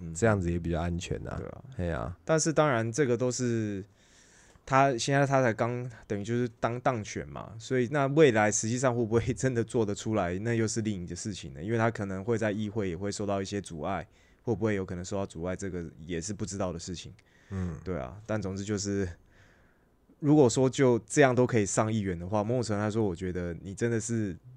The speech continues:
Speaker 1: 只要找对方，挑对方向，
Speaker 2: 现在不是还有那个里-，
Speaker 1: 挑对人。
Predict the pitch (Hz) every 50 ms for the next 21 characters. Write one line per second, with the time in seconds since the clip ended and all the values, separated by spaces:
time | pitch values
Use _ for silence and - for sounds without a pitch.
0 | - - - - - 101 101 113 117 113 110 101 80 82 104 107 101 - - 95
1 | 92 104 - - 117 110 107 113 107 101 - 95 95 98 104 110 98 - 175 185
2 | 190 - 147 143 110 170 180 165 127 143 147 147 120 117 131 151 139 135 117 107
3 | 98 92 87 - - 101 110 104 98 90